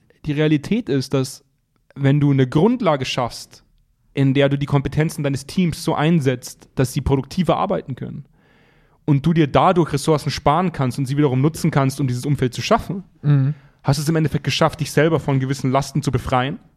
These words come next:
Speaker 2: Ja.
Speaker 1: diesen Aufgaben gerecht werden zu können,
Speaker 2: Ja.
Speaker 1: die du als Anforderung im Endeffekt auf die Nase geschrieben bekommst.“
Speaker 2: Ja, das, das Problem ist halt nur,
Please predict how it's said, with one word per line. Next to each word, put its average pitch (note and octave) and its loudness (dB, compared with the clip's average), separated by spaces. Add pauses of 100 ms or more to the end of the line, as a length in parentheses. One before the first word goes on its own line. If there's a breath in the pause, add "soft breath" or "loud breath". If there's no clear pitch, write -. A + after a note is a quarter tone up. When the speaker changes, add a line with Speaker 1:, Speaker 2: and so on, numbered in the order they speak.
Speaker 2:
Ja. F3+ 6
Speaker 1:
diesen C3+ 4
Aufgaben C#3 2
gerecht C#3 -4
werden C3 0
zu B2 -8
können, C3 2
Speaker 2:
Ja. B2+ -4
Speaker 1:
die B2+ -4
du B2+ 0
als A#2+ -4
Anforderung D3 2
im C#3+ -2
Endeffekt C3+ -2
auf B2+ -6
die D#3 -4
Nase E3 2
geschrieben A#2+ -8
bekommst.“ C#3+ -10 (540 soft breath)
Speaker 2:
Ja, D3+ -2 (140)
das, C#3+ -4
das C#3+ 0
Problem D3+ 0
ist A3+ -4
halt G#2+ -4
nur, C3 -2